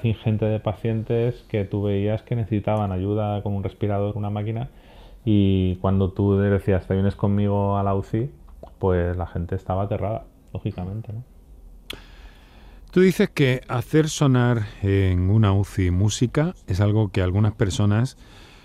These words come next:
Speaker 2: les resulta frívolo. Tú tenías toda una infraestructura, como supongo que la tendrás ahora en el Hospital de Motril,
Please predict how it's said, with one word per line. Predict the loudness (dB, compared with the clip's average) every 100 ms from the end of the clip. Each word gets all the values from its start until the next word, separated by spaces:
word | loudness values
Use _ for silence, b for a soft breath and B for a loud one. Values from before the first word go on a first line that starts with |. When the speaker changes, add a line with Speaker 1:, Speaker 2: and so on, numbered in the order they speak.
| B -4
Speaker 2:
les | -2 -2
resulta | -4 -4 -2 -2 -4
frívolo. | -6 -8 -10 -14 -8
Tú | -4
tenías | 0 2 2 0
toda | 0 2
una | 2 2 0
infraestructura, | 0 -4 -4 -2 2 2
como | 0 -4
supongo | -4 -2 2 2 0 -2
que | -4 -2
la | -4
tendrás | -2 -2 0 -2 0
ahora | -2 0 -2
en | -2
el | -4 -6 -8 -10 -14
Hospital | -8 -4 -2 -2
de | -2
Motril, | -4 -2 -2 -2